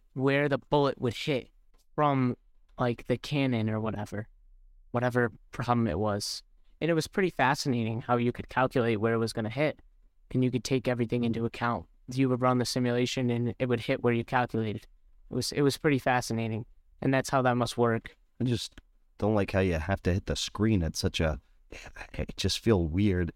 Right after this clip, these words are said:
Speaker 2: hitting a ball at a screen, even though it just kinda catches it, just
Speaker 1: Yeah.
Speaker 2: wrong.
Speaker 1: Yeah.
Speaker 2: Well, that's it for this week. Sorry, it's kind of a dull episode. We'll, uh, have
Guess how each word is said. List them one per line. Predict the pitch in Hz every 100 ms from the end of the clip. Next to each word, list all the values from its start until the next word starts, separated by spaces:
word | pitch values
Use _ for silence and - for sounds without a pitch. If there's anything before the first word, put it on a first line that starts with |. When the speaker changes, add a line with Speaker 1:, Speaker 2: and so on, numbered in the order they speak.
| -
Speaker 2:
hitting | - 98 85
a |
ball | 76 95 90 82
at | 78
a | 73
screen, | - - 92 80 76 - _ -
even | 117
though | 113 98
it |
just | - 98
kinda | - 104
catches | - - 123 - 90 82
it, | 80 - _ _ _ _ _
just | - 101
Speaker 1:
Yeah. | 147 147 117
Speaker 2:
wrong. | 90 87 85 85
Speaker 1:
Yeah. | 156 147 135 170 - - _
Speaker 2:
Well, | 127 156
that's | 156 175
it | 170
for | -
this | 147 156 -
week. | 117 131 - - _
Sorry, | - 143 131
it's | 117
kind | - 135
of | 107
a |
dull | 98 123 107
episode. | 92 95 - 98 90 104
We'll, | 104 95 92
uh, | 90
have | 87 104 85